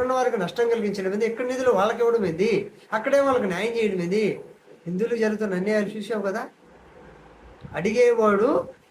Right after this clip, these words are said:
మాత్రమే నింద వేస్తున్నారు. అసలు ఎందుకు హిందువులకు అన్యాయం జరుగుతుంది అనేది ఒక్కడ ఆలోచించండి ఒకసారి. చట్ట ప్రకారం పోవాలి. చట్ట ప్రకారం పోతే హిందూ వ్యతిరేకులు ప్రతి ఒక్కరు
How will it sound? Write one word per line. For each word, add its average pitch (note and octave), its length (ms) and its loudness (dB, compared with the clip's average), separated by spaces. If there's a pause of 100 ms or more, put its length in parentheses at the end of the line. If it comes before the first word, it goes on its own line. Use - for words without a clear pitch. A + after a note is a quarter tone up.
(200)
మాత్రమే G#3 400 0
నింద F#3 180 -2
వేస్తున్నారు. D#3+ 540 -6 (800)
అసలు C#4+ 220 -6
ఎందుకు C4+ 320 2
హిందువులకు C#4+ 340 2
అన్యాయం B3 260 4
జరుగుతుంది A3+ 440 0
అనేది A#3 260 2
ఒక్కడ A3 380 -4
ఆలోచించండి C4 540 0
ఒకసారి. A3 380 -6 (1500)
చట్ట G3+ 180 0 (100)
ప్రకారం G#3+ 340 2
పోవాలి. D3+ 320 -2 (380)
చట్ట A3+ 240 0
ప్రకారం D4 340 6
పోతే C#4 200 4 (100)
హిందూ B3+ 240 2
వ్యతిరేకులు C4+ 520 2
ప్రతి A#3 200 4
ఒక్కరు C4 220 -2